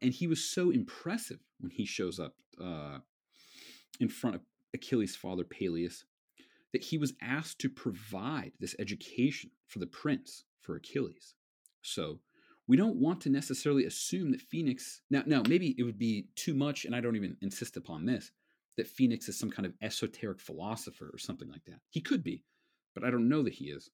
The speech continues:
Um, but the fact that he became Achilles' teacher in this way, <clears throat> and that Achilles has turned out to be so impressive, would entitle us to examine his speech carefully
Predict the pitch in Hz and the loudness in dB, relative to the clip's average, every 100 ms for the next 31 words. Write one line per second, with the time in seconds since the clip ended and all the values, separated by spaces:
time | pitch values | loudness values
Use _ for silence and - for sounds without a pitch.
0 | _ _ _ _ _ _ 120 117 - - | _ _ _ _ _ _ 2 2 0 -18
1 | - - - - - 202 214 135 - 160 | -4 0 0 -2 -4 -4 -4 -6 -4 -4
2 | 160 151 - _ _ _ - 135 - - | -2 -4 -8 _ _ _ -4 -4 -2 -4
3 | - 143 151 151 - - 135 117 95 - | 0 2 2 -2 -6 -4 0 0 0 -8
4 | - 196 - - 85 82 - 85 78 - | -6 -6 -4 -4 -4 -6 -4 -4 -4 -6
5 | 95 - 87 76 - 135 127 - - 143 | -4 4 6 4 2 6 6 4 4 4
6 | 131 113 - 117 107 - 95 - 131 127 | 4 -2 2 2 2 -4 -4 0 2 2
7 | 123 87 - - 139 170 - - _ _ | 2 -6 -8 -6 -4 -4 -6 -16 _ _
8 | _ _ _ _ _ _ 131 131 127 - | _ _ _ _ _ _ 6 6 6 0
9 | 170 175 160 - 123 107 117 110 110 107 | 4 4 2 4 2 4 2 2 0 -4
10 | - 104 - - - - 143 - - | -2 -2 -2 -14 -10 -4 -4 -4 -14